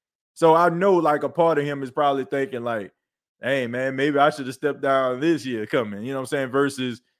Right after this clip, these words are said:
you know, the, the year before, because,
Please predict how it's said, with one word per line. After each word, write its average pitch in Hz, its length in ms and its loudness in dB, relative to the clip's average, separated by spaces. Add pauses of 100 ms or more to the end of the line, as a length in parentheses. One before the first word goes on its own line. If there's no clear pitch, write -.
(260)
you 127 160 0
know, 127 320 0
the, 139 380 -2
the 147 120 -2
year 147 240 2
before, 127 600 0 (400)
because, 131 580 0